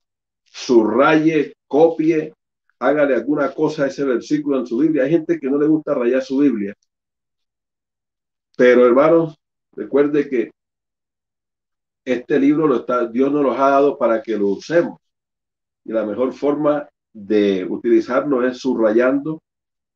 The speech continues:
¿correcto? Para aprender mejor. Dice Oseas, perdón, Hebreos once veintisiete, ya lo,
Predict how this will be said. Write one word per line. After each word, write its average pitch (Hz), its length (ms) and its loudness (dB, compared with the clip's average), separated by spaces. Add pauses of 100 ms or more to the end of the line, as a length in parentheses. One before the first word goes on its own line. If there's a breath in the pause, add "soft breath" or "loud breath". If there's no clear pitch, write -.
(140)
¿correcto? 135 500 0
Para 120 300 0
aprender 107 500 -2
mejor. 98 360 -8 (1040)
Dice 180 680 4
Oseas, - 760 0 (120)
perdón, 131 360 -4
Hebreos 120 460 0
once 117 300 -4
veintisiete, 123 640 -8
ya 107 160 -6
lo, 120 240 -6